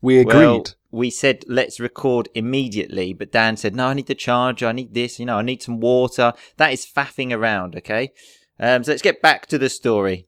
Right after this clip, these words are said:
Speaker 2: So yeah, we had agreed on Thursday. Dan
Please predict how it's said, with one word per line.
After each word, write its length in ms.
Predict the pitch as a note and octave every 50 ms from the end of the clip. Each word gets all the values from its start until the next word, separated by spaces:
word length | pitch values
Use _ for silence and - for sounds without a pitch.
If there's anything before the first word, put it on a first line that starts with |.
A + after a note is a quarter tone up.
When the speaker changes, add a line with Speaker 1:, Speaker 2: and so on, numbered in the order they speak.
| _ _ _ _
Speaker 2:
So 120 | - - C3+
yeah, 240 | C#3 C#3 A2 A2+ - - _ _
we 200 | B2+ C3 C#3 C#3
had 180 | D3 C#3 B2+
agreed 480 | C3 A#2 G#2+ C#3+ E3 E3 D#3 D#3 C#3+ - -
on 200 | - A#2+ A#2+ A#2 - _ _
Thursday. 680 | - C3+ B2 A#2+ A2 G2 - - F#2 F#2+ G2+ B2 C#3 C#3 - -
Dan 420 | - C3 C#3 C#3+ D3 C#3+ C#3 B2+